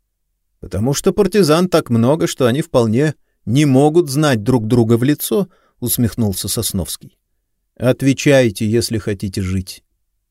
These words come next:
«Я», замялся немец, я не знаю. Я могу только предполагать. Я всего лишь младший офицер и не владею полной информацией. Я просто знаю,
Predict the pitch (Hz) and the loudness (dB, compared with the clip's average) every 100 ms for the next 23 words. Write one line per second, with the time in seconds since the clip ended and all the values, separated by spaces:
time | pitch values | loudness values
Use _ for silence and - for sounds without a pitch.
0 | _ _ _ _ 143 165 165 151 107 _ | _ _ _ _ 0 2 4 4 0 _
1 | _ _ - 110 151 147 135 - 156 151 | _ _ -6 -2 0 0 -2 -4 -4 -4
2 | 135 - 127 185 190 185 185 156 110 95 | -6 -4 0 2 2 2 0 0 0 0
3 | 87 - _ _ _ _ 87 113 110 117 | -4 -10 _ _ _ _ -4 -2 0 0
4 | 127 123 - 139 143 - 175 190 196 220 | 0 -2 -4 -4 -4 -2 -2 0 0 -4
5 | - - _ _ _ _ _ 104 117 - | -6 -14 _ _ _ _ _ -6 -4 -2
6 | 131 135 - 98 127 143 - 156 - 170 | 0 -2 -4 -2 0 0 0 -4 -2 -2
7 | - 180 110 95 98 92 123 127 - 143 | 0 0 0 -2 -2 0 0 0 -2 -2
8 | 156 143 139 - 175 165 175 160 110 - | 0 -2 -6 -6 -4 -4 -4 -2 -4 -6
9 | - 98 - _ _ _ _ _ - 123 | -10 -14 -18 _ _ _ _ _ -2 -2
10 | 123 147 139 - 113 98 110 110 135 | 0 -2 -2 -2 -4 -2 0 0 -2